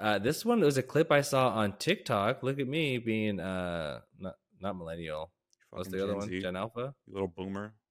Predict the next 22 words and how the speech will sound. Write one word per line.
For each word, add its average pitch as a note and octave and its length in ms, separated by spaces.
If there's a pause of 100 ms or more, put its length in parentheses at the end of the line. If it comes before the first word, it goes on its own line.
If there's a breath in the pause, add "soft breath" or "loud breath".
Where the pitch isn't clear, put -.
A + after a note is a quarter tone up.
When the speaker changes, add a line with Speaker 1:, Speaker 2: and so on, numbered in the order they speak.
(300)
Speaker 1:
Gen C3 180
Z. E3 400
Gen C3 140
Alpha's C3+ 260
Speaker 2:
Little, A#2 80
Speaker 1:
after A#2+ 200
that. D#2+ 260
You're G2+ 100
Speaker 2:
little F2+ 80
Speaker 1:
right, F2 80
you're F2+ 100
Speaker 2:
boomer F#2+ 120
Speaker 1:
right. - 80
Speaker 2:
Z. G2+ 200 (1700)
Speaker 1:
Little G2+ 160
boomer C3 280
Z. G3 160
Where A3+ 140
did C#4+ 100
I D4+ 60
leave D4 240
this? - 380